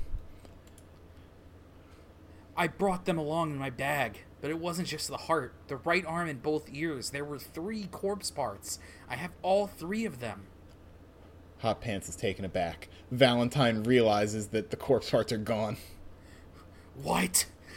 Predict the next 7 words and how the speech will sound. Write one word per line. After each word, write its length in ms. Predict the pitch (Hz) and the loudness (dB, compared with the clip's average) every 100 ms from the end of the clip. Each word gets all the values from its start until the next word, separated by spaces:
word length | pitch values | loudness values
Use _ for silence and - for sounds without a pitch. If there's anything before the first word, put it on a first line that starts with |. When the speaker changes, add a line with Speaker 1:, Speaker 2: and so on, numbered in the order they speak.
| - | -8
Speaker 1:
It 140 | 156 - | -6 -4
can't 320 | - 180 147 | 0 0 2
be. 240 | 214 196 170 | 2 2 4
This, 480 | 175 190 - - - - - - | 6 6 6 4 0 -12 -6 0
this 200 | 190 - | 0 0
feeling. 680 | - 240 220 196 160 - - - - - - - | -4 0 2 2 0 -6 -10 -18 -20 -20 -8 0
No!" 840 | 220 262 262 269 214 185 123 - | 2 6 10 12 12 10 4 -2